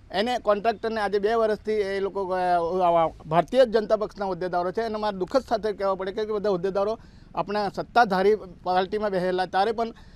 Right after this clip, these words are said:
આજે આપણું કોઈ સાંભળતા નથી. જ્યારે ચીફ ઓફિસર અમને, અમારા ઉપર દબાણ લાવીને, પોલીસનો બંદોબસ્ત લાવીને અમને, અમને દ-, ડરાવવાની વાત કરીને કામ ચાલુ કરાવે છે. શું છે,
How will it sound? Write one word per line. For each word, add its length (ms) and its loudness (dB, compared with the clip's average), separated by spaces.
આજે 200 4
આપણું 260 2
કોઈ 120 -2
સાંભળતા 340 -4
નથી. 180 -10
જ્યારે 180 0
ચીફ 200 -6
ઓફિસર 420 0
અમને, 400 -4
અમારા 340 6
ઉપર 240 2
દબાણ 360 6
લાવીને, 360 2
પોલીસનો 420 -6
બંદોબસ્ત 440 -2
લાવીને 280 -4
અમને, 240 -4
અમને 380 -4
દ-, 260 4
ડરાવવાની 400 4
વાત 160 0
કરીને 320 -4
કામ 240 -2
ચાલુ 240 -2
કરાવે 340 -8
છે. 40 -20
શું 180 -2
છે, 280 2